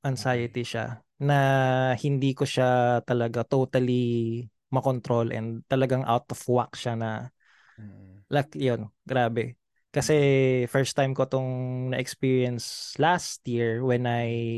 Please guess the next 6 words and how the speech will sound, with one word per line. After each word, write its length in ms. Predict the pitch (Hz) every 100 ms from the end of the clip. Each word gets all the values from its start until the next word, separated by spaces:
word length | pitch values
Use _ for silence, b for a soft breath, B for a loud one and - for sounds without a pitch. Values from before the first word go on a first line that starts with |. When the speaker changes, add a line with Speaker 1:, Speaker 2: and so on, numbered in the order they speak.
| 113 113 _ b b b b _ -
Speaker 1:
you 120 | 135
know, 320 | 113 110 113 _ _ _ _
quit 280 | - 139 - _
abruptly 720 | 135 127 127 - 123 117 120 - -
yung 480 | 135 131 127 123 120 117 117 117 113 113 120 -
smoking, 920 | - 143 139 139 135 127 127 127 127